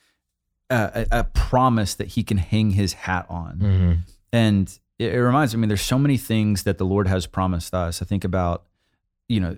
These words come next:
Speaker 1: so much of what's happening here in the Hall of Faith is people looking forward to, uh, a, a better city,
Speaker 2: Mm-hmm.
Speaker 1: right? They're, they're looking forward to the inheritance that we have in Christ,
Speaker 2: Yep.
Speaker 1: uh, a future hope.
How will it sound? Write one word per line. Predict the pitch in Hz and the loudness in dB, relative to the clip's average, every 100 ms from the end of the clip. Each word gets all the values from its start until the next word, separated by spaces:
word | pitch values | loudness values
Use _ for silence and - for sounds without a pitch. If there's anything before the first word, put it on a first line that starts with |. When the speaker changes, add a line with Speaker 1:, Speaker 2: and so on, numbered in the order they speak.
| - | -8
Speaker 1:
so | - - 135 | -2 2 2
much | 143 117 104 | 4 2 0
of | 104 95 90 - - _ | -2 -2 -2 -8 -18 _
what's | - 101 107 - | -8 -2 -2 -2
happening | 101 101 - 98 92 | -2 -2 -2 -2 0
here | 92 92 | 0 0
in | 90 | -2
the | |
Hall | 82 87 | -2 -4
of | 87 | -4
Faith | - 95 92 87 - | -2 -2 -2 -4 -8
is | 90 | -10
people | - 101 92 90 | -6 -6 -4 -2
looking | 104 - 107 | -2 0 -2
forward | 90 - 98 95 92 90 90 87 _ _ _ - | -2 -4 0 2 0 0 -4 -6 _ _ _ -8
to, | - 107 98 95 92 90 - | -2 0 2 2 0 -4 -4
uh, | 98 87 85 - _ _ - | -4 -2 -4 -8 _ _ -6
a, | 98 87 | -4 -2
a | 101 | -2
better | 92 101 95 | 0 2 0
city, | - 92 87 90 92 | -2 -4 -6 -8 -6
Speaker 2:
Mm-hmm. | 95 | -2
Speaker 1:
right? | 92 90 85 92 | 0 0 0 0
They're, | 95 90 | -2 0
they're | 107 | 0
looking | 107 110 | 0 -2
forward | - 107 104 90 | 0 0 0 0
to | - 98 95 87 _ _ _ | -4 -2 -2 -6 _ _ _
the | 107 | -2
inheritance | 95 85 110 107 101 - 92 - | -2 0 0 2 0 -2 -6 -6
that | 95 | -6
we | 95 | -4
have | 87 90 87 | -2 -2 -4
in | 92 85 | -6 -6
Christ, | - 90 85 85 - - _ | -4 -4 -2 -4 -8 -12 _
Speaker 2:
Yep. | 95 92 87 | -2 0 0
Speaker 1:
uh, | 95 87 | -2 -2
a | 98 | -4
future | - 120 123 - 101 87 | -4 0 0 0 -2 0
hope. | 101 95 85 | 0 0 -4